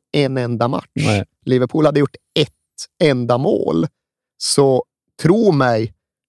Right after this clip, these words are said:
Speaker 1: när jag säger det, menade Brian Clough, att de är precis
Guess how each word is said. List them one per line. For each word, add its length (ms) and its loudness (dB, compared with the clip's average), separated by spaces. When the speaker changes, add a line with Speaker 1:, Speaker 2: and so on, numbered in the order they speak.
Speaker 1:
när 120 2
jag 140 2
säger 680 0
det, 440 0
menade 360 -2
Brian 300 -4
Clough, 260 -4
att 240 -4
de 280 2
är 80 2
precis 1120 -4